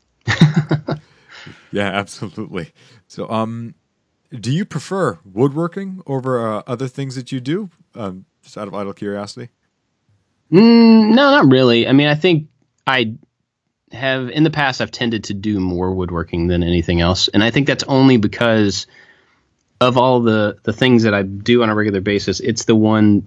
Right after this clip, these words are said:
Speaker 2: kind of skill set that is probably the most attainable. You know, it's the, it's the, the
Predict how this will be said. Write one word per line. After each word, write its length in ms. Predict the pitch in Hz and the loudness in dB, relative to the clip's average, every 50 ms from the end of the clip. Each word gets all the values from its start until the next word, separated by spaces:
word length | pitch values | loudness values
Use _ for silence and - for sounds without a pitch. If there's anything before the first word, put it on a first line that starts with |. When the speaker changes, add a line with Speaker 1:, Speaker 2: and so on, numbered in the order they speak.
| - | -6
Speaker 2:
kind 160 | - - 92 90 | -6 -4 -2 -2
of 60 | - | -4
skill 220 | - - 107 107 | -2 0 0 0
set 280 | 104 - 113 98 85 - | 0 0 -2 -2 -2 -2
that 160 | 101 98 98 | -2 0 0
is 180 | 95 90 - - - _ _ _ | 0 0 -2 -4 -12 _ _ _
probably 240 | - - 117 107 101 | -4 -2 2 2 2
the 100 | 95 95 | 4 4
most 580 | 95 98 95 95 95 95 - - - - - - _ - | 4 4 4 4 2 2 0 -6 -10 -12 -16 -14 _ -6
attainable. 560 | 101 - - 107 110 123 147 170 175 165 - - | -4 -2 0 2 4 4 4 4 4 2 0 0
You 100 | 113 110 | 0 2
know, 80 | 104 98 | 2 2
it's 140 | 92 - - | 0 0 0
the, 120 | 117 - | 0 0
it's 280 | - 110 98 - - - | 0 -2 -2 -2 -4 0
the, 280 | - 110 98 98 - - - | 2 2 2 2 2 -2 -2
the 180 | 123 - 120 | -2 -2 -2